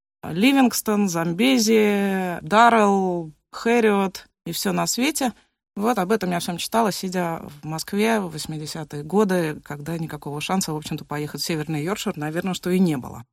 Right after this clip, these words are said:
Что еще? Конечно, я чудовищно неспортивный человек. Это надо понимать. Я не хожу в зал, я не люблю бегать, и я всегда смотрела на людей, которые занимаются какой-то такой мощной физической активностью, как на полубогов, на,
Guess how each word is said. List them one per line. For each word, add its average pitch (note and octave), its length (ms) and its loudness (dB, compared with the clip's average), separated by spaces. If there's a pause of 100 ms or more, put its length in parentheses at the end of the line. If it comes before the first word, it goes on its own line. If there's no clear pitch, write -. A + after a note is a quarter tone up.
(200)
Что - 380 2
еще? A#3 420 4
Конечно, F#3+ 420 4
я C#4 160 4
чудовищно G#3 500 4
неспортивный E3+ 680 0
человек. - 600 -10 (300)
Это A#3 220 0
надо D#3+ 240 0
понимать. D3+ 540 -6 (320)
Я D3 120 -6
не D#3+ 100 -4
хожу D3+ 260 -8
в D3 80 -14
зал, C#4 420 4 (100)
я F#3+ 160 -8
не D3+ 140 -2
люблю C#3+ 300 -6
бегать, C4 760 0
и F#3+ 80 -8
я E3 300 -6
всегда E3 300 -4
смотрела D#3 480 -6
на D3 120 -4
людей, D#3 320 -8
которые D3 680 -8 (200)
занимаются D3+ 420 -2
какой-то D3 320 -8
такой C#3+ 240 -8
мощной D#3 340 -2
физической D#3 500 -4
активностью, B3 520 0
как F3+ 200 -4
на E3+ 100 -2
полубогов, D#3+ 840 -2
на, D#3 360 -8